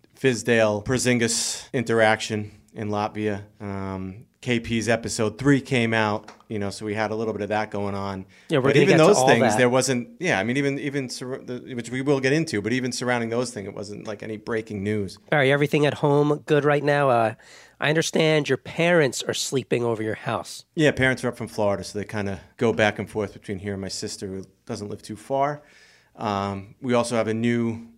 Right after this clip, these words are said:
Speaker 1: addition to our family. We got a puppy.
Speaker 2: Oh, that's
Speaker 1: Uh,
Speaker 2: exciting.
Speaker 1: the other night,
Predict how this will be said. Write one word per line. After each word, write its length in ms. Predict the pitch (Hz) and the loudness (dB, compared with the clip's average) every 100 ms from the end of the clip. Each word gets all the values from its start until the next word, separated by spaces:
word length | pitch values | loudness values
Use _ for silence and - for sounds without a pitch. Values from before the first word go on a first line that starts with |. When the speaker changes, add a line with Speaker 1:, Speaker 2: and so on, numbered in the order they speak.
| _ | _
Speaker 1:
addition 440 | 113 120 113 113 | -8 -4 -4 -6
to 180 | 107 107 | -6 -6
our 80 | 98 | -6
family. 440 | - 110 104 123 | -4 -2 -2 -2
We 100 | 127 | -4
got 160 | 110 101 | -4 -6
a 40 | |
puppy. 600 | - - 120 117 139 190 - _ _ _ | -8 -6 -6 -4 -8 -8 -16 _ _ _
Speaker 2:
Oh, 60 | 156 | -6
that's 220 | 135 - | -4 -4
Speaker 1:
Uh, 20 | |
Speaker 2:
exciting. 340 | - 107 104 104 | -2 0 0 0
Speaker 1:
the 40 | 110 | -2
other 160 | 107 | 0
night, 440 | 107 113 180 - | 0 0 -2 -10